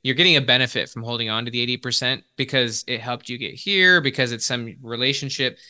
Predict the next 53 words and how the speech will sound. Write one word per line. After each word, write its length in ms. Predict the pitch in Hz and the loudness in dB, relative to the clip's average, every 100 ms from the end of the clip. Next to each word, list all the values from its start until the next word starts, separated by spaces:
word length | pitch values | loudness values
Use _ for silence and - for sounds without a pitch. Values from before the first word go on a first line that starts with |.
| _ | _
If 100 | 131 | -4
you, 120 | 147 139 | -4 -4
if 160 | 131 131 | -6 -4
you're 80 | 139 | 2
doing 200 | 196 196 | 2 4
something 320 | 180 156 147 | 2 0 -2
because 240 | 131 127 | -2 -2
you 80 | 120 | -2
think 240 | 131 123 | -4 -6
you 80 | 117 | -6
need 240 | 110 151 139 | 0 2 2
it, 220 | 101 - | 0 0
then 140 | 151 | 2
that's 200 | 143 151 | 2 2
the 80 | 156 | 2
opposite 340 | 143 170 156 156 | 2 2 -2 -2
of 60 | |
freedom, 420 | 202 233 120 117 - - | 0 0 -2 -6 -20 -2
right? 200 | 131 139 | 0 2
We're, 180 | 143 147 | 2 0
it, 180 | 147 139 | 0 0
going 180 | 147 | 0
back 180 | 143 151 | 2 0
to 40 | 151 | 0
the 60 | |
point 240 | 143 151 135 | -2 0 0
of 60 | |
freedom, 260 | - 165 135 | 2 2 2
freedom 440 | - 160 180 165 | 0 2 4 4
is 200 | 143 - | 4 2
choice-based. 680 | - - 160 151 - 113 113 | 0 0 2 2 2 -2 -2
Freedom 300 | - 160 165 | 0 2 4
is 140 | 139 120 | 2 2
doing 180 | 131 | 0
something 240 | 127 127 127 | 0 -2 -4
because 260 | 117 127 | -4 -2
you 120 | 117 113 | -2 0
want 260 | 127 135 | 0 0
to, 100 | 127 | -2
not 200 | 117 113 | -2 -4
because 260 | 110 120 117 | -4 -6 -6
you 60 | |
think 260 | 110 117 107 | -6 -8 -8
you 60 | 107 | -4
need 320 | 123 139 - | 0 0 -2
to. 260 | - - - - | -8 -10 -10 0
And 120 | 139 | 2
if 140 | 135 | 2
you're 100 | 135 | 2
still 280 | 123 180 170 | 2 4 6
operating 500 | 151 151 151 135 123 | 6 4 2 4 2
on 220 | 113 110 | -2 -2
need, 440 | 139 190 135 120 | 0 2 4 2